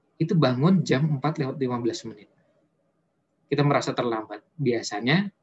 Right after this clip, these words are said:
apalagi ibu-ibu bangun sebelum itu,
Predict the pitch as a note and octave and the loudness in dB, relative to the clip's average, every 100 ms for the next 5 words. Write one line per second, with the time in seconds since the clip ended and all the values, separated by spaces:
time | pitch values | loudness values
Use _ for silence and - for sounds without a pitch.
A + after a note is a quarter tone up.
0 | _ _ _ _ _ _ _ - A#2+ B2 | _ _ _ _ _ _ _ -8 -6 0
1 | C#3+ A#2+ A#2 A#2+ F3+ D#3+ A2 A#2 D3 E3 | 0 4 4 4 2 0 -4 -4 -4 -4
2 | C#3 B2 A2 C3+ - | -4 -2 -2 -4 -10